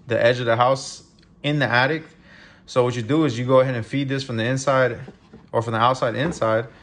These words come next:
have a little string attached, and then you can go ahead and just grab that with a, a fishing, uh, a fishing rod. Uh, I'll show you the fishing rods in a bit.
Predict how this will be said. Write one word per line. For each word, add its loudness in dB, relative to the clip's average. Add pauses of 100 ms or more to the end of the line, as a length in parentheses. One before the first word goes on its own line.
(420)
have 0
a 4
little -4
string -4
attached, 0
and -8
then -4
you -4
can -8
go 0
ahead 0
and -4
just -10
grab 0
that 2
with -2
a, 0 (960)
a -4
fishing, -4
uh, -2
a -6
fishing -8
rod. -2 (580)
Uh, 2 (260)
I'll 4
show -2
you 0
the -4
fishing -2
rods 4
in -4
a -4
bit. -2